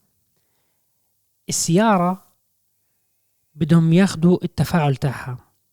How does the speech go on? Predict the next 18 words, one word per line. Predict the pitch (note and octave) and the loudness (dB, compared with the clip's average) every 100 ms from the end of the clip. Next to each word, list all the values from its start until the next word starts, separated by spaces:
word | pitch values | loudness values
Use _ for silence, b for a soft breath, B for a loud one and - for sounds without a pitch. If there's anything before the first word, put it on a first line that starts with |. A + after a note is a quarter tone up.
| _ _ _ _ b b _ | _ _ _ _ b b _
فمن | D#3 D3+ D#3 | -4 -2 -2
خلال | - D#3 E3+ E3+ E3+ - | -4 -4 -4 -4 -8 -12
الحساسات | E3 - C3+ - D3 - F3 - | -12 -10 -8 -6 -4 -4 -6 -6
تعون | C#3 D#3 D#3 | -8 -6 -6
السيارة | C#3 - C#3+ C3+ C3+ | -6 -6 -6 -6 -8
بالكامل | C3 C3 D3+ C3 C3 D3 D3+ _ - | -10 -10 -6 -6 -4 -6 -10 _ -10
أخدوا | - E3 D3+ | -6 -4 -4
المعطيات. | D3 C3 - B2 A#2 - _ _ _ _ _ _ _ _ _ _ | -6 -10 -12 -14 -16 -20 _ _ _ _ _ _ _ _ _ _
إذا | G#3+ A#3+ | -6 -4
أنا | B3+ A#3 | 0 0
لفيت | G#3 B3+ B3 G3 | 0 -2 -2 0
هاي | A3 A#3 G#3+ G3+ F3+ | 2 2 2 0 0
الدخلة، | F3 E3 A3 G#3 | -4 -4 -4 -4
دخلتها | F#3+ F#3+ G#3 G3 | -4 -6 -8 -10
بسرعة | - G3 E3+ | -6 -6 -6
ستين، | - D#3+ - D3 | -10 -10 -10 -10
شو | - | -8
بصير؟ | C#3 - B2+ | -8 -6 -8